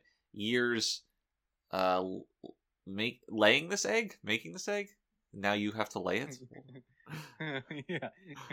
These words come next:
Speaker 2: Which, um, what does that make him in,
Speaker 1: Uh,
Speaker 2: in this, in this metaphor?
Speaker 1: Mother Goose.
Speaker 2: No, but the goose would lay the egg.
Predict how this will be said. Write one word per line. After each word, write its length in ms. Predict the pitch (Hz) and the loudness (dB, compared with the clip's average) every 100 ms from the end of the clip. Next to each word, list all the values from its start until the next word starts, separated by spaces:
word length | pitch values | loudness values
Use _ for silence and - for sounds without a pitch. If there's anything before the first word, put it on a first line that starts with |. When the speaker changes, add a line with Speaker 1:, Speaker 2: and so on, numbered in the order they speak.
| 117 _ _ - | -14 _ _ -8
Speaker 2:
Which, 360 | 131 127 - 135 | -4 -2 -2 0
um, 640 | 120 117 117 117 110 95 _ _ _ - _ _ _ _ _ _ _ _ _ _ _ _ _ _ _ | 2 2 0 -2 -4 -8 _ _ _ -20 _ _ _ _ _ _ _ _ _ _ _ _ _ _ _
what 100 | 123 | -4
does 120 | 156 | -2
that 160 | 160 151 | 0 0
make 160 | 143 - | 0 0
him 300 | 131 104 80 _ _ _ _ - | -2 -4 -6 _ _ _ _ -4
in, 100 | 107 | -2
Speaker 1:
Uh, 40 | 107 | -2
Speaker 2:
in 140 | 113 | 0
this, 180 | 107 104 | -2 -2
in 100 | 104 | -6
this 160 | 101 | -6
metaphor? 560 | 104 95 90 98 87 85 _ _ _ _ - | -2 -2 -2 -8 -10 -12 _ _ _ _ -6
Speaker 1:
Mother 220 | 117 123 | 0 2
Goose. 560 | 98 143 - - - - _ _ _ _ _ _ _ _ _ _ _ _ _ _ _ _ _ _ _ _ - | 4 2 2 -4 -6 -14 _ _ _ _ _ _ _ _ _ _ _ _ _ _ _ _ _ _ _ _ -4
Speaker 2:
No, 180 | 156 156 | 0 0
but 100 | 123 | 0
the 60 | 127 | -2
goose 320 | 135 156 - | 0 -2 -2
would 100 | 107 | -4
lay 180 | 113 127 | -2 -2
the 180 | 92 71 | -2 -6
egg. 280 | 71 78 | -10 -14